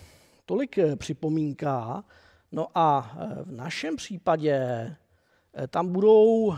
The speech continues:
nějaké odlišnosti. Tak jedna odlišnost je ta, že se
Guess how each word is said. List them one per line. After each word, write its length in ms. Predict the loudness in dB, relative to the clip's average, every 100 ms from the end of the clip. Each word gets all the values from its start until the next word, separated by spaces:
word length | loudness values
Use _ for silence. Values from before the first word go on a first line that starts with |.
| -8 -14
nějaké 800 | -10 -6 -4 -2 2 2 2 -6
odlišnosti. 1040 | -14 -10 -8 -8 -10 -10 -12 -8 -4 -2 -4
Tak 240 | -6 -6
jedna 220 | -4 -4
odlišnost 640 | -4 -2 -2 -4 -6 -4 -2
je 100 | 2
ta, 180 | 2 2
že 100 | 0
se 260 | 0 0